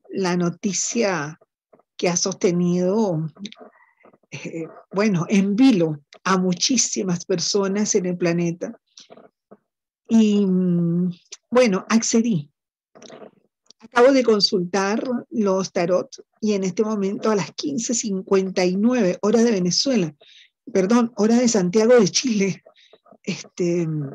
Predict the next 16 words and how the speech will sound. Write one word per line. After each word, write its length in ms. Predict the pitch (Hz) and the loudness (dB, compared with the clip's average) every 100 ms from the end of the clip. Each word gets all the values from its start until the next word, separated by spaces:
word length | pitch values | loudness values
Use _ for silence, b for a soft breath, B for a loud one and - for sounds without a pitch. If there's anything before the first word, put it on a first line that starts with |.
| - - - _ _ _ _ _ - - - | -16 -20 -20 _ _ _ _ _ -20 -14 -4
me 220 | 190 180 | 0 0
sale 320 | - 190 202 | 0 0 -2
que 300 | 220 214 185 | 0 0 0
el 160 | - 190 | 0 0
ganador 640 | 185 180 185 190 220 - - | 2 0 0 2 0 -2 -4
va 100 | 196 | -4
a 60 | 196 | -2
ser 280 | - 208 214 | -2 -2 0
Johnny 240 | 220 220 | 0 2
Depp. 220 | 254 220 - 170 - b b b b _ _ _ _ _ _ | 0 0 -6 -20 -20 b b b b _ _ _ _ _ _
Ahora 340 | 202 196 220 | 0 4 4
las 120 | 226 - | 2 0
condiciones 540 | 202 190 180 202 196 | -2 0 0 0 -2
que 100 | 226 | -2
podrían 420 | 196 180 196 196 | 0 0 0 -2
darse 580 | 196 196 190 - 311 - | -2 0 0 0 -4 -14